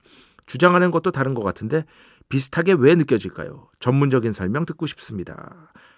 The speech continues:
역사가 알고 싶습니다." 하셨는데 뭐 언젠가 이것도 배순탁의 사실 약간 간략하게 설명해 드린 적은 있는데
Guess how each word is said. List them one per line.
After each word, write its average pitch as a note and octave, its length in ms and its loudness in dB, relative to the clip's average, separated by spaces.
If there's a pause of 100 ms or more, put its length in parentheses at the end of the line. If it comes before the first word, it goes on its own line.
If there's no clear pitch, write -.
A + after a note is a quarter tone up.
(100)
역사가 C3 420 2
알고 E3 200 2
싶습니다." - 640 -12 (240)
하셨는데 B2+ 580 -4 (540)
뭐 D#3+ 440 4
언젠가 E3+ 280 4
이것도 D3 600 0
배순탁의 B2 520 -6 (260)
사실 D#3 380 -6 (120)
약간 F#3 320 -4
간략하게 F3+ 500 0
설명해 G#3 340 -2
드린 E3+ 180 0
적은 E3+ 220 2
있는데 B2 340 -2